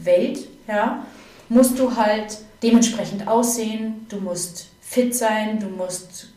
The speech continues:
einfach, also wirklich auch was auf dem Kasten haben, rein von, von der Bewegung her. Und du musst immer Happy Face haben, so,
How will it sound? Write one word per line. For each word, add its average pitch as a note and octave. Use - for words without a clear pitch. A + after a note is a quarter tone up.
einfach, F3
also F#3+
wirklich A3
auch G3
was F#3
auf -
dem -
Kasten -
haben, A3
rein F#3+
von, G3+
von -
der F3+
Bewegung A#3+
her. A#3
Und G3
du G#3+
musst G#3+
immer A#3
Happy G#3
Face C4
haben, A#3+
so, A3+